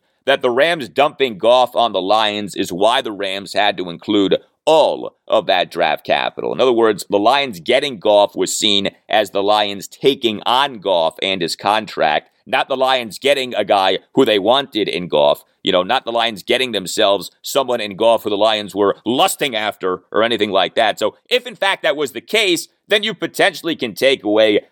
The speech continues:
either one of the first-round picks or the third-round pick and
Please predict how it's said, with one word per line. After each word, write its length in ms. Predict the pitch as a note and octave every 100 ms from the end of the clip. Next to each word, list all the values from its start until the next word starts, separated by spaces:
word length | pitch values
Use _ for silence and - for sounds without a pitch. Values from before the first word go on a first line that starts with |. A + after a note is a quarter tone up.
| -
either 260 | A#2+ A#2
one 220 | A2 A#2 B2
of 40 |
the 80 | G2
first-round 520 | A#2+ B2 - G#2+ F#2
picks 240 | A2 G#2+
or 160 | - A#2
the 60 | F2
third-round 580 | C3+ D3 F#2+ F2 D#2+
pick 220 | - E2+
and 100 | E2